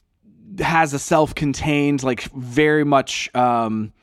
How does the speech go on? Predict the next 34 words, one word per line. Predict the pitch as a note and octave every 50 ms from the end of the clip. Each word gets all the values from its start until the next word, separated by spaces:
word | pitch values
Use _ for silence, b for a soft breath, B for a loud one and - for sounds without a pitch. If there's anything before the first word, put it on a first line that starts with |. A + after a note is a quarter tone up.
| b b b b b b b b b b -
emotionally | G3 F#3+ F#3 F3+ F#3 F#3 F3+ E3+ - - F3 E3 D#3+
fulfilling | D3+ - C#3 - - - E3 D3+ D3 C#3+ C#3 C#3 C3+ C3 C3 -
arc | C3+ C3+ B2+ B2 - - -
within | B2 A#2+ B2 A#2 - C3 B2 A#2
each | A2+ A2 G2+ - A#2+
episode. | A2+ G#2 - G#2 - - F2+ - A#2
Like, | A#2 A#2+ B2
that's | F3+ F3 - -
the | G#3
b-, | F3 A#2+ - D3+ -
the | D3 C#3
best | C#3+ E3+ F3+ E3+ - -
T | E3+ D#3+
V | D3+ D3
does | B2 C3+ A2 G#2 G2+ F#2+
that. | - F#2+ E2+ A#1+ C2+ A2+
It |
doesn't | - C3+ C3+ C#3+ C#3+ C3
just | - - C#3+ D3 C#3+ C3+ - - - - B B B B B B B B
rely | C3 C#3 C3+ C3 B2+ B2 A#2+ A#2+
on, | B2 B2 A#2+
like, | A#2 A#2 D#3
"Hey, | D3+ D3 C#3+
let's, | C3+ C3 C3 - -
you | C#3 C3 B2 A#2+
know, | A2 G#2 G#2+ A2 A2
we're | A#2 A#2+ A#2+ A2+
building | A2+ C#3 C3+ B2+ C3 C3
up | C3 -
to | - C#3
a | C3+
big | B2 C#3+ C#3+ C#3 -
thing | - E3+ F#3 F3 D3+
here." | C3+ A#2 A2+ A2+ A2 A2+